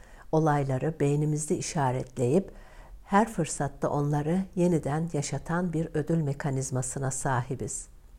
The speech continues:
Temelde dopamin adlı kimyasalın salgılanmasıyla çalışan sistem haz ve ödül mekanizmasını çalıştırır. Yemek, üreme,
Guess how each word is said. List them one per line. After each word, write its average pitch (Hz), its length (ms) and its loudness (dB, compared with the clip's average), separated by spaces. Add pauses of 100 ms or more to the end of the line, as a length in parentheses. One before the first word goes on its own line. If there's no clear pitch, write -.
(720)
Temelde 190 680 4 (200)
dopamin 175 480 2
adlı 135 360 -4
kimyasalın 147 760 -2
salgılanmasıyla 139 1400 0 (160)
çalışan 139 540 -2
sistem 185 640 -2 (540)
haz 190 420 2
ve 151 200 0
ödül 160 280 2
mekanizmasını 139 920 -2
çalıştırır. 139 840 -6 (1200)
Yemek, 151 640 4 (180)
üreme, 147 580 2